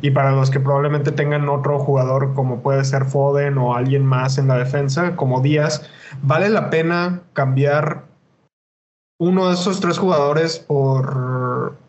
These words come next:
por Kevin De Bruyne en este momento o no?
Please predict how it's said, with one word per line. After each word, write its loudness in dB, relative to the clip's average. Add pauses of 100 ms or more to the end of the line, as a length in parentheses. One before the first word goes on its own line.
(160)
por -2
Kevin 0
De 2
Bruyne 0
en 0
este -2
momento 0
o 0
no? 0